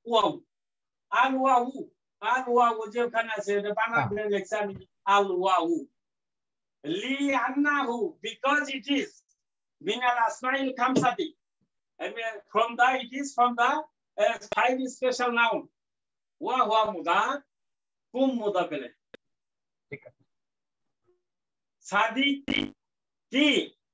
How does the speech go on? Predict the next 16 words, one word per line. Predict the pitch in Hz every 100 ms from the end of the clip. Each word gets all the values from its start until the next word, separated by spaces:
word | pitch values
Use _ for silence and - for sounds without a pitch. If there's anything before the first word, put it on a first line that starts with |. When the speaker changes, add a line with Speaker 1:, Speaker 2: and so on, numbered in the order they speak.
| _ _
Speaker 1:
সাদিকু | - 196 214 214 262 285 277 247 269 294 294 - _ _ _
খবর। | - 254 247 190 - _ _ _ _ _ _ _ _ _ _ _ _ -
হ্যাঁ, | 190 262 - _ _ _
এটা | 180 240
মুবতাদা, | 240 233 233 269 277 302 320 311 _ _ _ _ _ _ _ _ _
এটা | - 214 247 254 - _ _ _ _ _
প্রথমে | 220 226 262 277 269
মুবতাদা, | 254 247 - 269 220 - - _ _ _ _ -
তারপরে | 220 226 220 254 254 285 269 - 202
এটা | 240
মারফু। | 220 226 233 - 254 - _ _ _ _ _ -
ও | 185
আলামতে | 233 - 233 233 240 247
রাফিহি | 254 254 233 220 233 285 285 262 269 269
আল | 208 214
ওয়াও, | 220 240 226 -